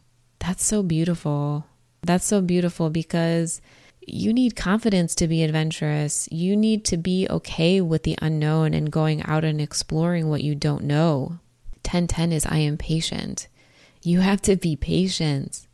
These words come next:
If you think about the epic, heroic stories of human existence, those stories take a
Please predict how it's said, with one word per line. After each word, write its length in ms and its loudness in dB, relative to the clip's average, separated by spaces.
If 100 -4
you 140 -2
think 240 -2
about 260 0
the 180 -6
epic, 420 -2
heroic 720 0
stories 920 0
of 440 0
human 340 -2
existence, 960 -2
those 560 4
stories 680 0
take 320 2
a 180 2